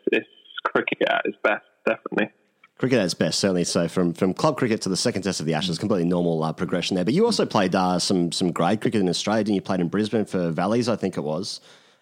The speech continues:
Speaker 2: Um,
Speaker 1: Yeah.
Speaker 2: you know, uh, you know, Kevin Peterson very, is very outspoken on the Brisbane, uh, the people, the nightlife. You know, I wanna know your experiences of playing grade cricket. Is it comparable, you know, a night on the circuit, is that comparable to, say,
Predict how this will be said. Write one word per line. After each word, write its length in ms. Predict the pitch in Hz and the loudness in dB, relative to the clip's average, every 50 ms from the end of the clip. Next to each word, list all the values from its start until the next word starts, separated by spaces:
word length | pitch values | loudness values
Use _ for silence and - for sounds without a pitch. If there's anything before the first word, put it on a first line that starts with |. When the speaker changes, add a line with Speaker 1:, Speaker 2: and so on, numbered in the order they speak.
| _ - | _ -2
Speaker 2:
Um, 560 | 104 101 101 101 101 98 98 98 98 95 90 | 0 0 2 2 2 2 4 4 2 2 2
Speaker 1:
Yeah. 300 | 117 120 120 117 113 107 - - _ | 2 2 4 2 2 0 -2 -4 _
Speaker 2:
you 120 | 107 107 | -2 0
know, 280 | 101 98 98 98 98 101 | 0 2 2 0 0 0
uh, 280 | 98 98 98 98 98 85 | 0 0 0 0 0 -2
you 60 | 117 | -2
know, 80 | 104 | -2
Kevin 260 | 101 - 180 160 110 85 | -2 0 0 0 0 0
Peterson 520 | - 104 101 113 117 - - 110 95 87 | 0 0 2 2 0 0 0 0 2 2
very, 380 | 85 95 95 92 87 85 82 - - - _ _ _ _ _ - | 0 0 2 2 0 0 -2 -4 -10 -20 _ _ _ _ _ -12
is 80 | - 87 | -4 0
very 120 | 104 98 | 0 2
outspoken 460 | 98 - - - - 107 101 95 113 | 2 2 0 0 0 0 0 2 2
on 60 | 101 95 | 2 2
the 60 | 90 | 2
Brisbane, 600 | 78 104 107 104 - - 110 104 98 95 92 - - | 2 2 2 2 2 2 2 2 4 2 2 0 -2
uh, 260 | - 92 87 87 87 | -2 -2 0 0 0
the 100 | 87 82 | -2 -2
people, 300 | - - 110 113 113 123 | -2 0 0 0 2 2
the 80 | 98 92 | 2 4
nightlife. 720 | 92 95 107 101 107 110 107 107 110 110 - - - - - | 4 2 2 0 0 0 2 2 0 0 -4 -8 -14 -12 -10
You 200 | 110 107 104 107 | -8 -2 0 0
know, 100 | 98 98 | 2 2
I 60 | 95 | 2
wanna 180 | 107 123 120 104 | 2 2 2 2
know 100 | 98 92 | 2 2
your 160 | 92 92 92 | 2 2 0
experiences 460 | 90 - - - 101 101 - - 87 | 0 -2 -2 0 0 0 0 0 -2
of 140 | 95 95 - | -2 -2 -2
playing 240 | - 107 98 90 82 | -2 0 0 0 0
grade 240 | - 95 90 87 | 0 0 0 0
cricket. 260 | - - 107 - - 101 | -2 -4 -4 -2 0 0
Is 160 | 98 85 90 | 0 -2 -2
it 40 | - | -2
comparable, 540 | 92 82 - - 92 92 92 92 92 95 | -4 -4 -2 0 0 0 2 2 0 2
you 80 | 95 95 | 2 2
know, 140 | 87 82 82 | 2 2 2
a 40 | 87 | 2
night 200 | 90 90 92 90 | 2 2 2 0
on 80 | 85 | 0
the 60 | 82 | 0
circuit, 400 | 80 - - 95 92 95 - 95 | -2 -2 0 0 0 0 -2 -2
is 60 | 87 87 | -2 -2
that 100 | 87 - | -2 -2
comparable 420 | 92 82 - 92 92 92 92 92 | -4 -4 -2 -2 -2 0 -2 -2
to, 140 | 78 90 85 | -4 -4 -4
say, 580 | - - 92 90 87 87 87 87 85 87 87 | -2 -2 -2 0 0 0 0 0 0 0 -2